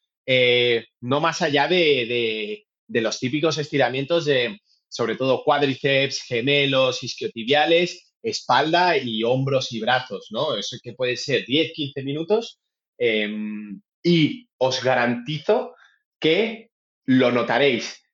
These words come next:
ya no solo al día siguiente, sino un par de horas después, os notaréis que no estáis tan cargados, que estáis más cómodos, que estáis más, más relajados. Eh, si no lo hacéis,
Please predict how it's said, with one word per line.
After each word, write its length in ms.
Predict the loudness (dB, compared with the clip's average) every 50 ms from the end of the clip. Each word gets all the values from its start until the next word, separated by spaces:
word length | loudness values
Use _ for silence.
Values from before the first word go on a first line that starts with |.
| _ -2
ya 160 | 0 0 2
no 140 | 2 2 0
solo 260 | 2 2 2 2 2
al 160 | 2 2 2
día 160 | 2 2 2
siguiente, 720 | 0 -2 -2 0 0 2 2 2 2 2 2 0 -2 -6 _
sino 380 | -10 -6 -2 0 2 4 2
un 160 | 2 2 0 0
par 180 | 0 0 0
de 140 | 2 2 2
horas 200 | 2 2 0 0
después, 540 | -4 -8 -4 0 2 2 2 2 -2 -8 _ _ _ _ _
os 160 | -8 -6 -4
notaréis 440 | -4 -4 -2 0 0 0 0 0 -2
que 80 | -2
no 80 | -2 -2
estáis 360 | -4 -4 -6 -6 -6 -6 -6
tan 180 | -4 -4 -4 -2
cargados, 580 | -4 -2 0 0 2 2 2 0 0 -2 -6
que 120 | -6 -6 -6
estáis 320 | -6 -4 -6 -6 -6 -6
más 180 | -8 -8 -8 -4
cómodos, 480 | 0 0 0 0 0 0 0 0 -2 -4
que 80 | -10
estáis 320 | -12 -8 -6 -6 -6 -6 -4
más, 320 | -4 -4 -4 -6 -8 -16 _ _ _ _ _
más 420 | -4 -2 0 0 0 0 -2 -4 -4
relajados. 720 | -4 -4 -2 -4 -4 -2 0 0 2 2 0 -2 -4 -10 _ _ _ _ _ _ _ _ _
Eh, 600 | 2 2 4 4 4 4 4 4 2 2 0 -2 -4
si 200 | -4 -2 0 2
no 140 | 4 4 4
lo 80 | 2
hacéis, 580 | 2 2 2 2 2 2 0 -4 -10 -14 _